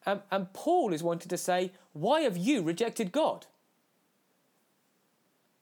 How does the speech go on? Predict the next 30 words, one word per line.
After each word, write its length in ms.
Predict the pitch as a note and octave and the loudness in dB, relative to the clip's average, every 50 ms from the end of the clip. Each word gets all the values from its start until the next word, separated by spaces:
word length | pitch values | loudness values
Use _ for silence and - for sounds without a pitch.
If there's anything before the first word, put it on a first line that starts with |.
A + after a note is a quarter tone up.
| _ _ _ _ _ _ _ _ _ _ _ _ _ | _ _ _ _ _ _ _ _ _ _ _ _ _
And 120 | - F#3 | -4 -2
actually 280 | A3+ C4 C4 - - A3 | -2 -2 -2 -4 -4 -2
those 220 | G#3 B3 C4+ B3 | -2 -2 -2 -2
two, 600 | - - - - C#4 C4 A3 G3 - - - - - - - | -4 -6 -4 -4 -2 -2 -4 -4 -8 -12 -14 -14 -16 -16 -12
changing 480 | - - B3+ C#4 D#4+ D4+ C#4 - A3+ | -6 -4 -2 -2 -2 -2 -4 -4 -4
it 100 | G#3+ - | -4 -2
round 280 | F#3 G#3 A3 G#3 F3+ E3+ | -2 -2 -2 -2 -2 -4
to 80 | - F#3 | -4 -6
look 160 | G3+ G#3+ - | -6 -4 -4
at 60 | F#3+ | -4
it 100 | F3 C#3 | -4 -4
in 100 | D3+ D3+ | -4 -4
that 200 | C#3 B2+ A#2 A2 | -4 -4 -4 -4
way, 520 | A2 G#2+ F2+ D#2 - - B2 D#3+ G#3 G#3+ - _ _ _ _ _ _ _ _ _ _ _ _ _ _ _ _ _ _ _ _ _ _ - - | -6 -8 -8 -10 -12 -10 -8 -8 -8 -10 -12 _ _ _ _ _ _ _ _ _ _ _ _ _ _ _ _ _ _ _ _ _ _ -20 -18
totally 480 | - - - B3+ C4+ C#4 C#4 - C4 A3+ | -12 -6 -2 -2 -2 -2 -2 -4 -6 -6
changes 440 | A3+ - A#3 G#3+ G#3 F3+ D#3 C#3 C#3 | -4 -4 -4 -4 -4 -4 -6 -8 -8
the 140 | - D#3 F3 | -8 -8 -4
way 200 | D#3+ F#3 F#3 F#3 | -2 0 0 0
that 100 | F3+ F3 | 0 0
we 120 | F3 F3 | 0 -2
understand 520 | E3+ E3+ E3+ D#3+ - - - F3 E3+ E3 D3 | -2 -2 -4 -8 -6 -4 -2 -2 -2 -4 -4
who 160 | - F#3 F3+ | -6 -6 -4
God 200 | - E3 D#3 D3+ | -2 -4 -2 -2
is 140 | D3 C#3 D3 | -4 -4 -6
and 100 | D3 D3 | -4 -4
what 200 | D#3 D3 D3 D3 | -4 -4 -4 -6
his 100 | C#3+ C3 | -8 -6
wrath 300 | D3 D3+ D#3 - - - | -4 -4 -4 -4 -6 -8
means 400 | D#3 D#3+ D#3 C#3+ C3+ B2+ - - | -8 -8 -8 -8 -10 -12 -14 -16
here. 160 | - F#2 | -18 -18